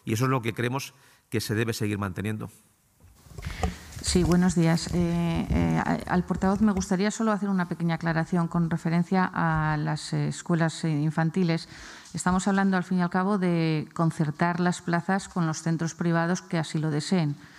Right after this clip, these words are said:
Speaker 2: Entiendo que estamos hablando de una concertación de plazas como puede ocurrir en el resto de, de cursos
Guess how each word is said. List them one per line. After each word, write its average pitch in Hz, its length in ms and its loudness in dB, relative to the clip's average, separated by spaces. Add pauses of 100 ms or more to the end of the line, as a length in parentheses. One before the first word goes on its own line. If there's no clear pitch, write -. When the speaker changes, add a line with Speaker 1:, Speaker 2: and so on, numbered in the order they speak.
(400)
Speaker 2:
Entiendo 160 400 2
que - 60 -12
estamos 160 280 0
hablando 160 260 2
de 165 40 2
una 156 140 0
concertación 165 580 -2
de 156 80 0
plazas 170 380 -2
como 160 220 0
puede 160 220 0
ocurrir 160 400 -2
en 165 140 4
el 151 80 2
resto 160 380 0
de, 156 280 4 (640)
de 156 440 4
cursos 165 460 0